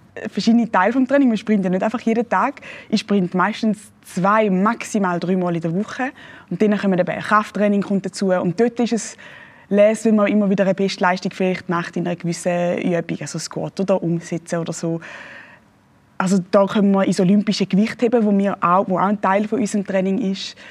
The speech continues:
Dann kommen wir zu Sprüngen, wo man auch macht, wo man auch kann seine Bestleistungen nachjagen kann. Ich finde, das ist überhaupt nicht eintönig und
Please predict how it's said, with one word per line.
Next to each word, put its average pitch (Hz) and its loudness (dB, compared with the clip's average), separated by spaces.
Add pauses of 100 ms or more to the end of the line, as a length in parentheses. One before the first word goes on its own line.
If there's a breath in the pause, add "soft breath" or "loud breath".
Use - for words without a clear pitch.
(260 loud breath)
Dann 180 2
kommen 190 2
wir 190 0
zu 214 0
Sprüngen, 226 2
wo 202 0
man 196 2
auch 185 0
macht, 185 -2
wo 185 0
man 185 0
auch 202 4
kann 190 0
seine 185 -2
Bestleistungen 180 -2
nachjagen 175 -2
kann. - -20 (300 loud breath)
Ich 185 -2
finde, 196 2
das 165 0
ist 170 -2
überhaupt 165 -2
nicht 202 0
eintönig 180 0
und 170 -4